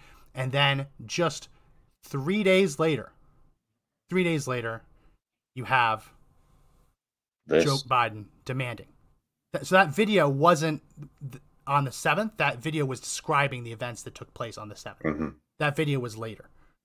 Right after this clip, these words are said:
Speaker 1: Um, i-, i-, it's, when they say there's no evidence, right? You have the vice president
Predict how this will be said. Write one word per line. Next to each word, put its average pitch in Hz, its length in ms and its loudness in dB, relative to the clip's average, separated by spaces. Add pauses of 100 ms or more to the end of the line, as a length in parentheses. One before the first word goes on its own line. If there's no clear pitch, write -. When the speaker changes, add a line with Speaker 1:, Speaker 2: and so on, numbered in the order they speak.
(120)
Speaker 1:
Um, 98 420 -2 (2250)
i-, - 40 -10 (120)
i-, 185 180 -4
it's, - 340 -4 (920)
when 202 160 0
they 214 100 4
say 240 160 6
there's 208 160 4
no 208 140 10
evidence, 220 560 6 (360)
right? 170 300 4 (200)
You 180 140 -2
have 202 220 8
the 170 80 -2
vice 190 280 6
president 156 560 0